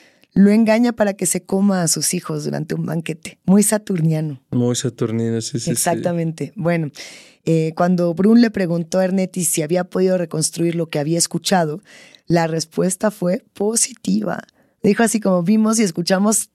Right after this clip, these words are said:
Speaker 1: todo, textos, coro, música". Dice, "Por eso pude escribir el texto completo de la tragedia". Interesante, pero
Speaker 2: Interesante.
Speaker 1: extraño.
Speaker 2: Ujú.
Speaker 1: O sea, yo sumaría mucho el,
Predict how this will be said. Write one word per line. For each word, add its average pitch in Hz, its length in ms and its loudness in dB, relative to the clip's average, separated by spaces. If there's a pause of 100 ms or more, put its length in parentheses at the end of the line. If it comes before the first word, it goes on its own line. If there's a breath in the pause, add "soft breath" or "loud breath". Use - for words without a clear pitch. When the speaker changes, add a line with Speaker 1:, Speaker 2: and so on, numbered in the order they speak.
Speaker 1:
todo, 247 520 4 (440 loud breath)
textos, - 420 -2
coro, 190 300 2
música". 202 600 2 (300 soft breath)
Dice, 196 240 2
"Por 175 240 -2
eso 208 240 2
pude 220 220 0
escribir 185 400 -2
el 185 80 -2
texto 185 320 -4
completo 175 760 -2
de 170 240 0
la 156 160 -2
tragedia". 185 720 -2 (240)
Interesante, 147 840 0
pero - 40 -4 (180)
Speaker 2:
Interesante. 202 140 0
Speaker 1:
extraño. 208 560 2
Speaker 2:
Ujú. 110 440 -4 (480)
Speaker 1:
O 156 40 0
sea, 165 120 2
yo 180 320 4
sumaría 185 420 2
mucho 190 280 0
el, 170 180 0